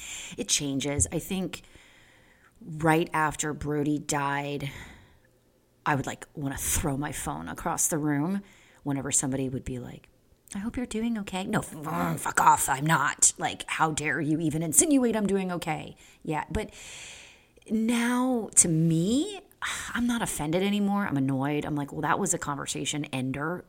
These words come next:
'Cause when people are just like, "Hope you're okay," with, like, a heart emoji, I'm like, "Okay, there's no need to respond to this. That's not a question. That's just, like, a thought that they just decided to send me." <laughs> If they're like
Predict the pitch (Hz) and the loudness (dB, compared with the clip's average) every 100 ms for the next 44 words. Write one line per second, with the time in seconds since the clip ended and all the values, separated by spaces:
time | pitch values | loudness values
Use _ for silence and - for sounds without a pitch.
0 | 170 202 180 - - 104 - 226 226 220 | -8 -4 -2 -4 -10 -8 -4 -2 -2 -2
1 | 240 - - 220 - 285 285 277 262 285 | -2 -2 -6 -8 -8 -6 -2 -2 -2 0
2 | 269 254 190 190 - - 143 151 190 208 | 0 0 -2 -4 -6 -6 -2 -2 -2 -4
3 | 202 208 214 240 214 190 - 175 160 - | -4 -2 -2 -2 -2 -2 -2 0 -2 -4
4 | - - - 151 190 175 226 220 190 175 | -14 -20 -10 0 2 4 2 0 0 0
5 | 165 156 165 156 165 - 165 131 190 - | 0 0 0 0 -2 -4 -2 0 0 0
6 | - 160 - - 80 - - _ _ _ | -2 -2 0 -4 -8 -12 -20 _ _ _
7 | _ - - - 180 202 - - 143 - | _ -6 4 8 8 4 2 4 4 2
8 | - - - - _ _ _ _ - 160 | 0 0 -2 -14 _ _ _ _ -6 -2
9 | - 151 160 - - 156 139 139 156 - | 2 2 2 6 8 8 4 -2 -4 -6
10 | _ _ - 170 135 135 - - - - | _ _ 4 6 4 -4 -8 -12 -6 0
11 | - - 311 - - - - - 202 - | 2 6 6 6 -12 -12 -16 -4 -2 0
12 | 202 196 190 170 - | 0 0 -2 -4 -8